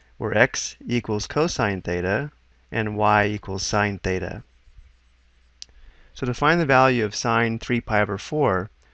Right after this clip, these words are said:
we'll sketch three pi over four radians in standard position and then determine where the terminal side intersects the unit circle. So the initial side of the angle is along the positive x-axis, and now we rotate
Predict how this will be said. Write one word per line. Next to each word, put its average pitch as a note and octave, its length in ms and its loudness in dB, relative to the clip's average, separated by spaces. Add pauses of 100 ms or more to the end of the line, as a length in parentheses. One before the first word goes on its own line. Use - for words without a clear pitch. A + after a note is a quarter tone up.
(200)
we'll A#2 100 -4
sketch - 300 0
three D3 240 -2
pi C#3+ 200 2
over C3 180 0
four B2 240 -2
radians G#2 600 0
in A2+ 140 -4
standard A2 300 0
position A2 600 -2 (420)
and A#2+ 100 0
then B2+ 80 4
determine C3 500 2
where G#2+ 140 0
the G#2 80 0
terminal G#2+ 360 -4
side A#2+ 260 4
intersects G2+ 520 -2
the F#2+ 120 -6
unit F#2+ 260 -6
circle. - 440 -8 (1000)
So B2+ 100 -8
the B2+ 80 2
initial C3+ 300 2
side D3 160 6
of A#2+ 80 4
the A#2+ 100 4
angle A#2 400 2 (480)
is A#2 60 -4
along A2 340 0
the G2 140 0
positive A#2+ 440 2
x-axis, B2+ 920 -2 (640)
and A2+ 80 -2
now A2 100 4
we A2 80 4
rotate G#2+ 560 2